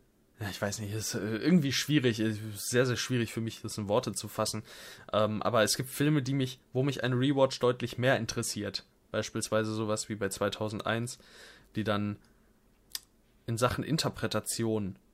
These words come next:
äh, doch noch was übrig haben. Also es ist einfach ein, der Film, der ist so da und da kann man nicht viel anders deuten. Also der verändert sich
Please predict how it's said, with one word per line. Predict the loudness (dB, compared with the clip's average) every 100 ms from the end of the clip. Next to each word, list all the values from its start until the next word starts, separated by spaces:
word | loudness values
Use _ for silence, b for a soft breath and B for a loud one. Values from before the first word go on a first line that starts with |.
| -6
äh, | -4 -2 -2 -2 -4
doch | -2 -2
noch | -2 -2
was | -2 -2
übrig | -4 -6 -4 0
haben. | 0 0
Also | 0 0
es | 0
ist |
einfach | 0 -2 -2
ein, | -6 -6 -12 -14 -14 -16 B B B
der | -6
Film, | 2 4 4
der |
ist | 0 -2
so |
da | 2 2 4 2
und | 0 0
da |
kann | 0 2
man | 2
nicht | 0 0
viel | 0 0
anders | 2 2 0 -4 _ 2
deuten. | 2 2 0 -6 -6 _
Also | -2 0
der | 2
verändert | 4 4 0 -2
sich | -6 -6